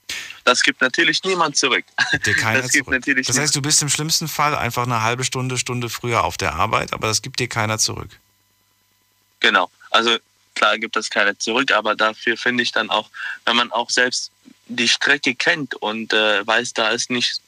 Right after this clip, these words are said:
Speaker 1: immer Stau, auch mal zehn Minuten oder fünfzehn Minuten früher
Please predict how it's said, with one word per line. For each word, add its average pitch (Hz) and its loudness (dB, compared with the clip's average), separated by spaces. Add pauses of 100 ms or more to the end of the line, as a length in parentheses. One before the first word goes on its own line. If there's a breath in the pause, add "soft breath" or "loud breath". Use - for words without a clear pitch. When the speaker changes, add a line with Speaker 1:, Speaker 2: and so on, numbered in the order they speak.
(120)
Speaker 1:
immer 117 2
Stau, 135 2 (440 loud breath)
auch 120 0
mal 113 0
zehn 123 2
Minuten 123 0
oder 104 -2
fünfzehn 120 -2
Minuten 113 -4
früher 113 2